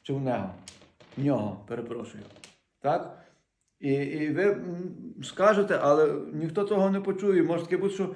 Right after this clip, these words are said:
людина перший раз там, чи навіть другий раз не почує, так? А тим більше ще,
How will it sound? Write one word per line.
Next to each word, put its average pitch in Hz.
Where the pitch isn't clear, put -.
людина 180
перший 180
раз 175
там, 151
чи 160
навіть 160
другий 202
раз 135
не 120
почує, 113
так? 139
А 131
тим 143
більше 147
ще, 147